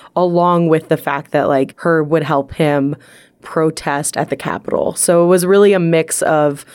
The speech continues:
both this iconic political and social story, but also who was Lincoln as a man. And I was just so fortunate during the entire experience that people were talking candidly and lovingly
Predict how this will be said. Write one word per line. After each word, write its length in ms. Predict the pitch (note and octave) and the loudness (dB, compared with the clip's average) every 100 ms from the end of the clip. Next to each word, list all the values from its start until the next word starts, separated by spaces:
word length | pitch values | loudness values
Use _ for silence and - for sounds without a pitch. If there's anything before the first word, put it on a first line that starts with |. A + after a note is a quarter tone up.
| - _ | -20 _
both 300 | - E3 D#3+ | 0 0 0
this 500 | D3 D3 D3+ D3 - - | -4 0 0 0 -4 -4
iconic 640 | E3 E3 - E3 D#3 D3 - - | -4 -2 -2 0 0 -2 -6 -6
political 800 | - F3 E3+ E3+ E3 D#3+ D#3+ - | 2 2 2 2 0 2 2 0
and 180 | - D#3+ | -2 -2
social 460 | - E3 D#3+ - D#3+ | 0 0 0 0 0
story, 520 | - E3+ E3+ G3 A3+ | 0 0 2 2 2
but 200 | E3+ D#3+ | 0 -2
also 520 | - D3+ D3 E3 D#3 | 0 -2 0 2 2
who 320 | D3+ - F#3 | 0 2 4
was 280 | F3 D#3+ D3 | 4 2 0
Lincoln 460 | D3 D3+ D3+ C#3+ D3 | -2 -4 -2 -2 -2
as 240 | - D3+ | -2 -2
a 80 | D3 | -2
man. 480 | D3 D3 A#2+ - F3+ - - - - | -4 -6 -4 -4 -6 -10 -20 -14 -4
And 100 | D#3 | -2
I 160 | D3+ D3 | 0 0
was 180 | D3 | 0
just 300 | D3 D3+ - - _ | 0 -2 -4 -12 _
so 320 | - - D3+ | -4 0 0
fortunate 640 | D3 - D#3 - D#3 D3+ - | 0 -2 -2 -2 0 0 0
during 220 | D3+ C#3+ | 0 0
the 100 | C#3+ | 0
entire 360 | C#3 C#3+ C#3 C#3 | -2 0 0 -2
experience 600 | C3+ - C#3 C#3 C#3 - | -2 -2 -2 -2 -2 -2
that 140 | C3+ | -2
people 280 | - D3 C#3+ | -2 -2 0
were 140 | C#3 | 0
talking 480 | C#3 B2+ B2+ C3 C#3 | -2 -4 -4 -6 -6
candidly 720 | - E3+ D#3+ D3+ D#3+ D3+ D3 - | -2 2 2 2 0 2 0 -2
and 200 | D3+ D3 | -4 -2
lovingly 720 | C#3+ D3 D3 D3 D3 D3 C#3 | 0 0 0 0 0 0 -2